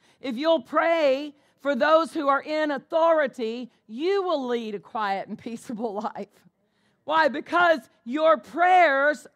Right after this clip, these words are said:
are influencing. Why? Because you have a, an area of jurisdiction to pray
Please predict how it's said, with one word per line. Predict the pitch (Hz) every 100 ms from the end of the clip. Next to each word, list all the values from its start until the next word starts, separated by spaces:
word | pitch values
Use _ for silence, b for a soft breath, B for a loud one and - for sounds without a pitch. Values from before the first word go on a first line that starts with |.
| _ _
are | 285 339 -
influencing. | 330 339 320 311 302 269 226 202 233 202 160 -
Why? | 233 285 247
Because | 226 - 285 240
you | 208 302 339 349
have | - 262 302 269 269 285 277 b b -
a, | 277 277 -
an | 262 233
area | 285 311 302 262 262
of | 254 208
jurisdiction | 254 269 254 _ 311 311 - 220 226
to |
pray | 233 262 269 208 185 190